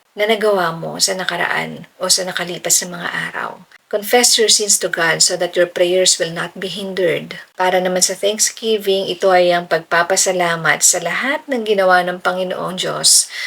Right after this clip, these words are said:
sa buhay mo at para sa supplication, ito yung pagdudulog mo ng lahat ng mga pangangailangan mo sa Diyos. Ito na yung paghingi mo at pinapaalam mo sa Kanya na kailangan mo.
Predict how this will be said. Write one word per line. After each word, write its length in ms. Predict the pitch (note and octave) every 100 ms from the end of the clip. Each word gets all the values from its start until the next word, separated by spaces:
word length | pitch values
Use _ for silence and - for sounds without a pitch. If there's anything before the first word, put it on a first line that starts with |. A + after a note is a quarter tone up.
| - -
sa 160 | A#3
buhay 400 | G#3 G#3+ G#3+ G3
mo 320 | F#3 F3 E3 E3+ _ - -
at 80 | -
para 240 | - F#3 F#3
sa 160 | G3+
supplication, 640 | G3 - F#3 F3+ F#3 G3 F#3+
ito 240 | G#3+ A#3+
yung 160 | B3 A#3
pagdudulog 560 | G#3+ G#3 F#3+ F#3+ F3
mo 160 | F#3 F3+
ng 240 | F3 F3
lahat 400 | F3 F3 G3 G3+
ng 160 | F#3+ F#3+
mga 240 | F#3 F#3+
pangangailangan 800 | F#3+ F3+ F3 E3+ D#3+ D#3+ D#3 -
mo 80 | -
sa 160 | D#3+ -
Diyos. 560 | - - - - - -
Ito 160 | G#3+ G#3+
na 160 | A3
yung 120 | G#3+
paghingi 600 | G#3 G3 A3 G#3+ G#3 G3+
mo 320 | G3 F#3 E3+ - -
at 80 | G3
pinapaalam 640 | A3 A#3 A#3+ - G#3 G3
mo 80 | G3
sa 160 | F#3+ F#3
Kanya 320 | F3+ F3 E3
na 80 | E3+
kailangan 640 | G3 G3 F3+ E3+ E3 D#3+
mo. 160 | D#3+